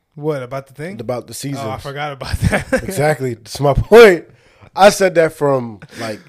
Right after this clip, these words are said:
Speaker 2: episode, like, I don't even know.
Speaker 1: 'Cause I never, I never thought it would be, we be getting to, like, a hundred, but it's a lot. This
Speaker 2: It
Speaker 1: is a
Speaker 2: is
Speaker 1: lot.
Speaker 2: a lot, and it's very, very consistent.
Speaker 1: Mm-hmm.
Speaker 2: Very consistent. But this is what it, what it take, bro.
Speaker 1: Yeah.
Speaker 2: I remember seeing, like, Castanet, he had,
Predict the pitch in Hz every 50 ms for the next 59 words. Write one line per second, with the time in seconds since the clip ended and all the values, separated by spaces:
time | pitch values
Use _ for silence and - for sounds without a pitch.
0 | _ _ _ _ - 147 160 151 131 147 135 - 147 143 139 135 131 123 107 101
1 | 104 104 98 95 92 117 139 139 139 139 139 139 139 143 143 143 139 123 107 101
2 | 95 - _ - 165 160 160 185 202 208 196 170 - 143 165 185 190 180 165 156
3 | 147 165 147 147 143 135 131 123 120 127 120 117 113 110 117 120 120 123 117 120
4 | 117 117 113 110 123 117 113 110 101 107 113 113 107 107 101 104 104 135 151 123
5 | 110 104 104 104 101 95 - _ _ _ _ _ _ _ _ _ _ _ 127 120
6 | - 117 113 117 104 101 101 101 98 90 - - 104 104 101 90 87 90 120 123
7 | 123 123 123 120 110 95 104 110 110 110 110 104 - 104 92 87 - - - 123
8 | 117 - - 95 85 - _ _ _ - 160 180 180 180 - 113 113 113 113 110
9 | 104 98 90 - 110 107 - - 92 80 95 87 95 127 131 151 147 127 131 139
10 | 143 143 135 - - _ _ _ _ _ _ _ _ - 107 110 110 107 - 135
11 | 147 160 151 - - 104 107 110 110 107 - _ _ _ _ 127 131 139 139 131
12 | 123 _ - 120 123 127 135 139 143 139 127 - - 143 139 131 120 110 98 90
13 | - 127 123 123 - - 120 117 123 120 101 98 117 120 117 120 113 110 104 104
14 | 95 95